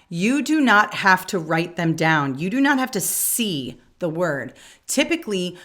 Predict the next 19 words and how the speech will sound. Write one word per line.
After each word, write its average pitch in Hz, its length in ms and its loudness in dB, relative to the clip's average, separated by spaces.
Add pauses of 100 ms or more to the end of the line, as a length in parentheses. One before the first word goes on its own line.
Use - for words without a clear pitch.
(120)
phonemes 233 800 0
and 180 200 -4
phonemic 190 520 -2
awareness 170 880 -2
is 147 260 -8
done 165 560 0
orally 190 600 0
without 180 520 -2
any 196 260 -2
pen 220 280 -4
and 233 180 -4
paper 180 560 -2
and 180 160 -4
without 160 320 -2
any 185 300 -2
kind 165 300 -4
of 147 200 -6 (360)
written 180 420 0
word. 151 400 -2